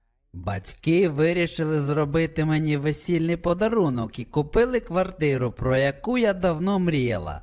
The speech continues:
усміхнулася Наталя. «Як це?» здивувалася Людмила Олександрівна.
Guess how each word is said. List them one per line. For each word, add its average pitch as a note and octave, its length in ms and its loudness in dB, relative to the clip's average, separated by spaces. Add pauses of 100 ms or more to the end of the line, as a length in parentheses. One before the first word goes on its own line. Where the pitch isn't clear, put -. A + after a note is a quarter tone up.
усміхнулася C3+ 1040 -4
Наталя. D#2+ 680 -6 (1080)
«Як A#3 480 -2
це?» F#2+ 320 -2 (380)
здивувалася A2+ 1040 -2
Людмила A#2 640 -2
Олександрівна. G#2+ 1000 -6